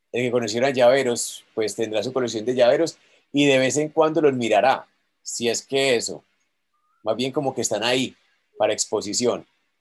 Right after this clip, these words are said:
Y de pronto los que vienen a visitar son como que, "Ay, qué llaveros tan lindos, este, ay, de Coca-Cola", ya, whatever. Pero usted no le presta mucha atención. Es lo mismo con esas frases, o sea, colecciónelas y échelas al olvido. Que las que se quedan,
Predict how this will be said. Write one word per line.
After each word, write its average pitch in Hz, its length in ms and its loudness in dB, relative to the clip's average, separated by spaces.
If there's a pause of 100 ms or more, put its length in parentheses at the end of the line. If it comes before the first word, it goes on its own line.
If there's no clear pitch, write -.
(200)
Y 143 100 -2
de 226 80 2
pronto 147 240 0
los 139 120 0
que 123 100 -4
vienen 123 200 0
a - 20 2
visitar 135 300 2
son 143 80 0
como 143 180 -6
que, 131 140 0
"Ay, 240 240 -2
qué 170 100 -4
llaveros 165 400 0
tan 123 180 -4
lindos, 151 320 -2
este, 143 300 -2
ay, 190 220 0
de - 120 -6
Coca-Cola", - 540 -2 (300)
ya, 113 160 4
whatever. 104 380 2 (580)
Pero 120 160 2
usted 120 180 -2
no 131 100 0
le 147 100 2
presta 143 200 0
mucha 139 200 -2
atención. 110 500 -4
Es 123 120 -2
lo 147 120 4
mismo 165 240 0
con 151 120 0
esas 143 240 0
frases, 123 440 0
o 101 60 -14
sea, 98 200 -6
colecciónelas 180 880 -2 (400)
y 160 380 4 (200)
échelas 127 360 0
al 110 80 -2
olvido. 101 360 -6 (1400)
Que 120 440 2
las 120 260 2
que 120 180 -4
se 113 220 -4
quedan, 147 640 4